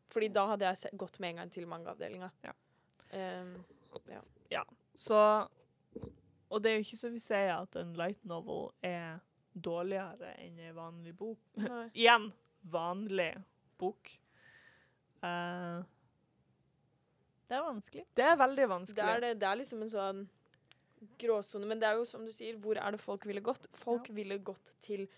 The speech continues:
Speaker 1: mangaavdelingen, light novel-hylla.
Speaker 2: Ja.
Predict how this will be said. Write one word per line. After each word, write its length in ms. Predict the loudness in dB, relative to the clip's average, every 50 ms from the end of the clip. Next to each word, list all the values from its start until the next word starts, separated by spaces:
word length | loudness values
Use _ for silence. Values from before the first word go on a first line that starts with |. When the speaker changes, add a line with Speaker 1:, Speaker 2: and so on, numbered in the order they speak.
| _ _ -12
Speaker 1:
mangaavdelingen, 800 | -10 -10 -6 -4 -4 -4 -4 -4 -4 -4 -4 -6 -6 -6 -6 -8
light 260 | -8 -8 -8 -10 -12
novel-hylla. 760 | -12 -12 -8 -8 -8 -8 -8 -12 -14 -14 -12 -10 -10 -10 -12 -14 _ _
Speaker 2:
Ja. 160 | -14 -14 -14